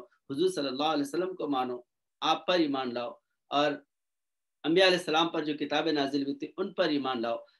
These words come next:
सब अपने आप को अपना, अपना भा-, अपना जो है ना भाई समझो सबको, "व हुवा सम्माकुम मुस्लिमीन",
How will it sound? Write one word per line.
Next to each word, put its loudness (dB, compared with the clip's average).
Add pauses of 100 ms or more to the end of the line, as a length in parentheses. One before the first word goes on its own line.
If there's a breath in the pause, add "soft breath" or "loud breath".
(140)
सब 2
अपने 0
आप 2
को -4
अपना, -4
अपना -2
भा-, -6
अपना -2
जो -4
है -4
ना 2 (100)
भाई 4
समझो -6 (180)
सबको, -2
"व -2
हुवा 0
सम्माकुम -2
मुस्लिमीन", 2